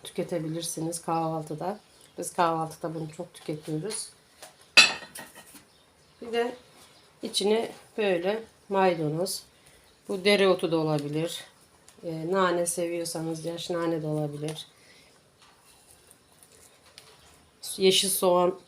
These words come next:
olabilir arkadaşlar. Ve maydanoz vardı evde. Dereotum yoktu arkadaşlar. Maydanozu koydum. Maydanozun da hepsini koymayayım. Gençler çok maydanoz sevmiyor arkadaşlar.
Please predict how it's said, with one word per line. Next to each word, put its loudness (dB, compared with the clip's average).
olabilir -2
arkadaşlar. -4
Ve -8
maydanoz -2
vardı 0
evde. -2
Dereotum 0
yoktu -2
arkadaşlar. -6
Maydanozu -4
koydum. -4
Maydanozun -2
da 0
hepsini -2
koymayayım. 2
Gençler -2
çok -6
maydanoz -4
sevmiyor -6
arkadaşlar. -6